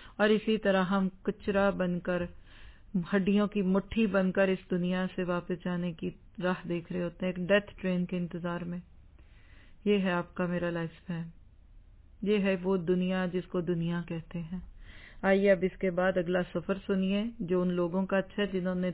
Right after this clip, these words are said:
तौबा के बाद अब अपनी इस्लाह की नियतें कर ली। आयत ट्वेंटी फ़ाइव से ट्वेंटी सिक्स में इसका पैगाम है, अल्लाह जन्नत की तरफ बुलाता है।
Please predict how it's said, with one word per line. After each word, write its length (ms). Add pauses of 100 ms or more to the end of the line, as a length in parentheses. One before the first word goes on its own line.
तौबा 280 (100)
के 120
बाद 300
अब 120
अपनी 280
इस्लाह 300 (140)
की 100
नियतें 440
कर 200
ली। 200 (640)
आयत 220
ट्वेंटी 280
फ़ाइव 260 (100)
से 80
ट्वेंटी 340
सिक्स 380
में 120
इसका 220
पैगाम 460
है, 120 (840)
अल्लाह 480
जन्नत 480
की 120
तरफ 360
बुलाता 420
है। 160